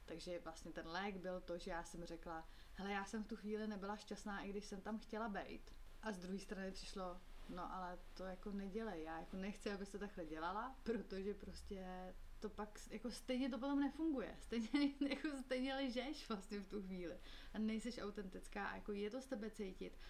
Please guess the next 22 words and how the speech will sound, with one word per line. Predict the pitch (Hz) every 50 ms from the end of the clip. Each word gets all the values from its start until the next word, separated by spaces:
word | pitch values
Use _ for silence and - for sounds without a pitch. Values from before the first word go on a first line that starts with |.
| - - - -
a | - 185 190
prostě | - - - 220 208 - - - 202 196 190 -
prýští | - 214 220 - - 196 185
to | 185 190
všema | - - 208 220 220
porama.“ | 214 - 214 196 190 190 175 160 - - - - - - - - - - -
Takže | - - 208 190 202 226 220 - - -
to | - 240 240 233 247 - -
nebát | 220 233 233 226 196 226 220 214 226 -
se, | - - 226 214 226 294 330 - -
být | 233 240 233 - -
autentický | 208 214 202 226 220 208 208 220 214 - - - 220 208
a | 208
říct, | 220 - 233 226 208 - - - - - -
Hele, | - - 170 180 208 226 254 269 285 - - - - - -
jako | - 180 - - - 196 185 180 175 - - - - -
za | 180
prvý | 175 214 214 196
to | - 185
není | 180 175 180
tvoje | 185 - 208 208
povinnost | - 185 170 165 165 156 147 151 147 - - - -